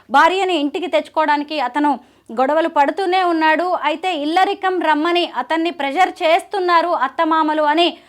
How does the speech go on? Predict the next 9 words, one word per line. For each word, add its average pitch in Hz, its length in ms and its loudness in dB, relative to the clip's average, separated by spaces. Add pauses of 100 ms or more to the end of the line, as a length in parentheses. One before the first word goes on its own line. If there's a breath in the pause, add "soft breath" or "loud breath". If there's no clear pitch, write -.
(200 loud breath)
కొంతకాలంగా 381 720 2
తన 320 260 -2
ఫ్రెండ్స్తో 339 500 -2
కూడా 381 280 2 (140)
చెబుతూ 370 360 -2
వస్తున్నాడు. 330 680 0 (240 loud breath)
అయితే 403 260 -2
ఈ 339 220 -2
క్రమంలో 381 680 2